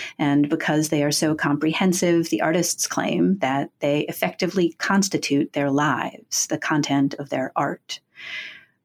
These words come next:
Also that the way in which the computer accepts and uses data by inference is comparable to the way a brush accepts and moves paint and is a valid extension of traditional artistic devices. Authorities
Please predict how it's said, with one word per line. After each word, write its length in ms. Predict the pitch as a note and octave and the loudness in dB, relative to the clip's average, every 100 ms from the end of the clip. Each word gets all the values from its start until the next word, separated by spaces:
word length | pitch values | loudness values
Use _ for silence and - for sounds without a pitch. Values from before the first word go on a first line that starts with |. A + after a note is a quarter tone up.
| _ _ | _ _
Also 220 | F#3+ F3+ E3 | 0 2 2
that 120 | D3+ | 2
the 80 | D#3 | 2
way 220 | D#3 D#3 | 4 4
in 80 | D#3 | 4
which 200 | D#3 - | 2 -2
the 80 | |
computer 420 | D#3+ E3 D#3 D#3 D3 | 0 0 2 2 0
accepts 420 | - F#3 - - | 0 -2 0 2
and 120 | D3 | 4
uses 400 | D3 C#3+ C#3+ C#3 | 4 4 2 0
data 360 | - D3+ D#3+ D3+ | 0 2 2 2
by 120 | C#3 | 0
inference 500 | - E3 D#3+ D3+ D3 | 2 2 2 2 2
is 220 | C#3+ C#3+ | 2 0
comparable 800 | - - D3+ D3+ C#3 F#3+ C#3 C#4+ - | -2 0 0 0 0 0 0 0 -4
to 100 | - | -2
the 100 | D3 | 0
way 360 | C#3 C#3 C#3 C#3+ | 2 2 0 0
a 80 | C#3+ | -2
brush 420 | D3+ C#3+ - - | -2 -2 -2 -6
accepts 440 | - - C#3 - - | -6 -4 -4 -2 0
and 140 | C3 | 4
moves 400 | C#3 C#3 C#3 - | 4 2 0 -4
paint 560 | - - - G3 A3 - | -8 -2 0 2 0 0
and 120 | C#3+ | 0
is 120 | D3 | 0
a 60 | C#3 | -2
valid 420 | C#3+ C#3+ D3 C#3+ | -2 0 0 0
extension 800 | D3 - D3+ D3 - D3 D3 C#3+ - - - | -2 -4 0 0 2 4 2 0 -6 -10 -6
of 160 | D3 - | -4 -2
traditional 480 | E3+ D3+ - D3+ | 0 0 0 2
artistic 540 | C#3+ C#3 D#3 - D3 - | 0 0 -2 -2 -4 -6
devices. 760 | C3 C#3+ C#3 - - A3+ - - - - - - - - | -4 -2 0 -2 -4 -2 -4 -4 -10 -8 -8 -10 -10 -6
Authorities 800 | F#3 F3 E3 E3+ E3 E3 D#3+ | -2 0 2 4 4 4 2